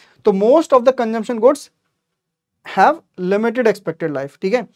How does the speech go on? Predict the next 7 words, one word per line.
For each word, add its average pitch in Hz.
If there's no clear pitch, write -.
तो 220
ड्यूरेबल 226
गुड्स 254
को 262
यहाँ 226
पर 233
छोड़कर 233